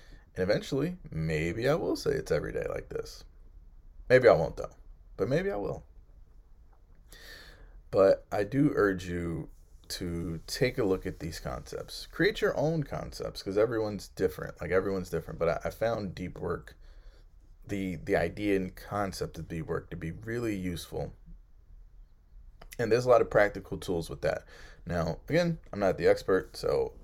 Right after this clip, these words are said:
I want you to go look it up for yourself and see if there are places that you can apply it, that you can apply it to your life. Who knows?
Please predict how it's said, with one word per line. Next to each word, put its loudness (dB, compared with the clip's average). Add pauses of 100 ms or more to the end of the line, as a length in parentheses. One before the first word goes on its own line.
I -2
want -4
you -2
to -2 (640)
go 12
look 10
it 10
up 10
for -2
yourself 4 (1200)
and -4
see 0
if 0
there 8
are 6
places 2
that 2
you -2
can -4
apply 0 (520)
it, -6 (560)
that -6
you -4
can -4
apply 0
it -6 (600)
to -2
your 2
life. -4 (1300)
Who 2
knows? 2